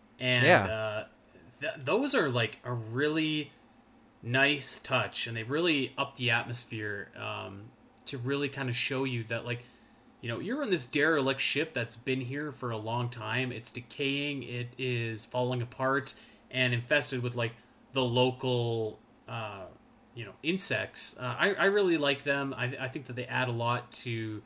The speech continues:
Speaker 1: to the wrecked ship.
Speaker 2: You know, it's, it's a trope that you see in, in Metroid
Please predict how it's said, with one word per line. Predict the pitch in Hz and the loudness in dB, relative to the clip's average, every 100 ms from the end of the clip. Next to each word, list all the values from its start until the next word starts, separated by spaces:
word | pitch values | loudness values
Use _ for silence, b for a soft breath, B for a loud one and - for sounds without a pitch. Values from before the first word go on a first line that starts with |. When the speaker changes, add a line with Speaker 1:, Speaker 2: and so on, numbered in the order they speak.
| b b - | b b -14
Speaker 1:
to | - | -6
the | 123 | -2
wrecked | 113 104 | -2 -2
ship. | - 113 107 - - _ - - - - - - _ b b b - | -4 -4 -6 -14 -20 _ -20 -20 -20 -20 -20 -20 _ b b b 4
Speaker 2:
You | |
know, | 147 156 | 10 10
it's, | 135 | 10
it's | 139 - | 4 4
a | |
trope | 131 - 156 165 | 4 8 8 10
that | 156 | 8
you | 135 123 | 8 4
see | - 135 127 | 4 4 6
in, | 123 113 110 | 6 4 0
in | 110 | 2
Metroid | 113 113 - 113 107 | 4 4 6 8 6